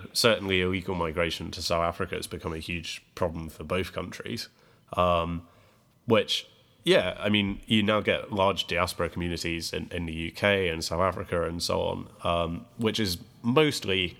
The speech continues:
I mean, not entirely, but mostly due to this economic collapse, which essentially comes about because the government very quickly loses control of land reform, um, but also doesn't seem that bothered about it because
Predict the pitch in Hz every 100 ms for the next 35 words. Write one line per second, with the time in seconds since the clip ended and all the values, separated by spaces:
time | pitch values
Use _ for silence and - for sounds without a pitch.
0 | - 127 - - 101 101 95 87 87 92
1 | 98 104 104 - 92 85 90 90 85 -
2 | - - - - - 101 90 - 78 90
3 | 82 78 - 90 85 - 87 85 92 87
4 | 85 85 82 90 82 80 80 - 92 -
5 | 87 82 - - 87 - 85 87 90 85
6 | 82 82 87 82 80 - 80 85 80 78
7 | 82 82 87 - - - - - - -
8 | - - - 90 85 82 78 - - -
9 | - - 101 - - - 101 95 90 104
10 | 90 - 87 85 98 95 95 78 80 87
11 | - 92 - 90 82 -